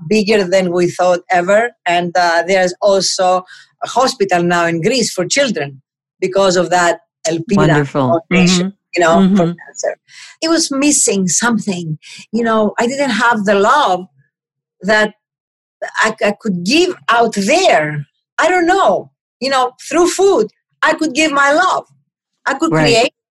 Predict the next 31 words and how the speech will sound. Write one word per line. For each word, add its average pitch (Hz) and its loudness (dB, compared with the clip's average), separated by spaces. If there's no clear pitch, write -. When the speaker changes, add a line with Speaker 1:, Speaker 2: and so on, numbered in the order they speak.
Speaker 1:
and 269 0
I 294 2
can 311 -2
give 359 0
it 359 0
out. 381 0
So 262 0
Speaker 2:
Right. 139 -2
Speaker 1:
through 359 0
business 339 0
like 220 0
that, 302 0
actually 247 -2
cruel 359 2
business, 190 -2
I 214 -4
couldn't 220 0
do 196 2
it. 143 -2
So 233 0
one 262 0
day 240 2
I 202 0
said, 185 0
"That's 190 0
it." 175 0
Read 185 -2
the 180 -2
poem 165 -4
of 151 -8
Cavafis. 339 -2